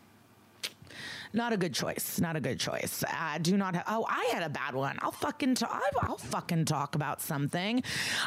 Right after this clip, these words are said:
I had such an annoying person. Like, listen, on stage, I like to talk to the front. I like to make a couple jokes. I like to be lighthearted and laugh. And this guy's energy was, like,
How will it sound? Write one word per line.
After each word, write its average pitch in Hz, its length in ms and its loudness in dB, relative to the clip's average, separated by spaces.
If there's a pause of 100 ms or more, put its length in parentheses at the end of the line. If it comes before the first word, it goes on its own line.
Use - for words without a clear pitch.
(100)
I 233 140 2
had 269 220 0
such 208 380 0
an 208 100 6
annoying 165 540 4
person. - 500 0
Like, 180 220 0
listen, - 300 0
on 185 160 2
stage, 233 520 2 (120)
I 339 100 0
like 381 160 2
to 349 100 2
talk 330 280 0
to - 80 0
the 320 120 2
front. 294 460 2
I 147 80 0
like 151 220 0
to 170 100 2
make 165 160 2
a 170 60 0
couple 165 340 0
jokes. 160 460 2
I 165 80 0
like 156 220 0
to 175 100 0
be 165 160 4
lighthearted 151 680 2
and 143 160 2
laugh. 160 400 0
And 175 320 4 (400)
this 214 220 0
guy's 247 360 0 (100)
energy 175 680 4
was, 151 260 0
like, 101 500 -4